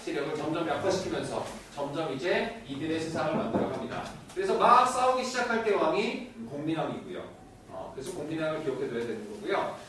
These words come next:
공민왕이 이제 관원자주 정책이라고 표현을 할 겁니다. 원나라에 반대하는 정책들 여러 가지 펼치게 되고, 그리고 결국 이 신사대부들은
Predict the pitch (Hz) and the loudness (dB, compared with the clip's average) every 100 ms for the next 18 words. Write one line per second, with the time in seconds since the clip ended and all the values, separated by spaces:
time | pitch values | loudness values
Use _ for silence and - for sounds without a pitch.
0 | - 165 202 226 226 226 196 190 214 233 | -8 -4 -2 2 2 2 2 4 4 4
1 | 240 - 214 233 233 214 214 190 - 175 | 4 2 2 4 4 2 0 0 0 2
2 | 170 175 180 - - 170 135 185 - - | 2 0 -2 -2 -2 -2 0 2 2 0
3 | - - - 180 185 185 - 160 165 170 | -4 -2 2 4 6 4 2 0 0 0
4 | 165 156 147 156 - 202 233 240 120 135 | 0 -4 -2 -4 4 6 6 4 2 -2
5 | 139 139 - 190 190 190 165 175 202 - | -2 -4 -4 -2 -2 0 2 8 8 6
6 | - - - 208 226 202 196 - 175 185 | 2 -6 2 4 6 6 6 6 4 2
7 | 196 208 202 202 196 185 185 220 254 269 | 0 0 2 2 4 4 6 8 8 6
8 | - | 2